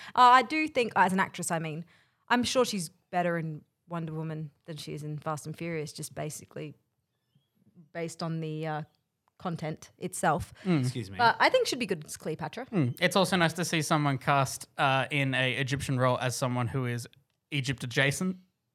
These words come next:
Speaker 2: being from Israel,
Speaker 1: Oh, yeah.
Speaker 2: which is, you know, just across a little borderline. But, uh, that, yeah, that's really great to see as well. Um, we're
Speaker 1: Yeah.
Speaker 2: not just fucking whitewashing <laughs> something again, which would be problematic.
Speaker 1: Mm-hmm.
Speaker 2: Um, and also apparently she's co-producing it, so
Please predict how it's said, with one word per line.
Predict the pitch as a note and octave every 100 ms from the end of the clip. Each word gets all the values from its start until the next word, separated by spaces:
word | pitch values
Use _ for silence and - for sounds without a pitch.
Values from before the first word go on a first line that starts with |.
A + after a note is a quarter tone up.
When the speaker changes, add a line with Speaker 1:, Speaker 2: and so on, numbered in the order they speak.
| -
Speaker 2:
being | C#3 B2
from | B2+
Israel, | B2 C3+ D3 D#3+ F#3+ - _ _
Speaker 1:
Oh, | A3 F#3
yeah. |
Speaker 2:
which | C#3+ D#3+
is, | B2+ A#2
you | B2
know, | A#2 A#2 _ -
just | B2+ _ _ _ _
across | C#3+ D3+ C#3+
a |
little | C3+ C3
borderline. | B2 C#3+ C#3+ D3+ D#3+ E3 - _ _ _
But, | C3 B2
uh, | C3+ B2 A#2 -
that, | F#3+ F3 B3+
yeah, | B3
that's | F3+
really | G#3+ G3+
great | F#3
to | E3
see | F3+ C3+
as | B2
well. | B2+ A2+ - -
Um, | C3+ B2+ B2 C3+
we're | B2+
Speaker 1:
Yeah. |
Speaker 2:
not | C3 B2
just | B2 - _ _ _ _
fucking | C3+ C3+ A#2
whitewashing | B2+ A2+ A#2 - B2+
<laughs> | -
something | D3 C3+ B2
again, | B2 A2+ B2 - _ _ _ _ _ _
which | C#3 B2+
would | A#2
be | A#2 A2+ A2
problematic. | - G#2 G#2+ A2+ G#2+ - - _ _
Speaker 1:
Mm-hmm. | F3 E3 D#3 _ -
Speaker 2:
Um, | C3 C3 C3 C3
and | F#3+ A3
also | B3 G#3+
apparently | G#3+ G3 F#3+
she's | F#3
co-producing | - G#3 G#3 B2 A#2+ A#2+
it, | -
so | - C3 B2+